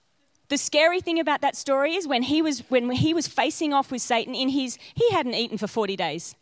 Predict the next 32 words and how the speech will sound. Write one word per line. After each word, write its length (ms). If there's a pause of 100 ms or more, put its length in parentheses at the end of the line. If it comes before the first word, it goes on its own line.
(320)
I 100
mean, 160
he, 220 (100)
and 220
I 100
love 320
the 80
Bible, 320
how 120
simplistic 420
it 60
was. 120
Like, 220
it, 180
he 240
was 160
hungry. 480 (800)
Of 60
course 160
he's 140
hungry. 480 (120)
<laughs> 140
Hadn't 160
eaten 160
for 100
forty 220
days. 240 (240)
He's 160
facing 420
off 140
with 80
Satan. 300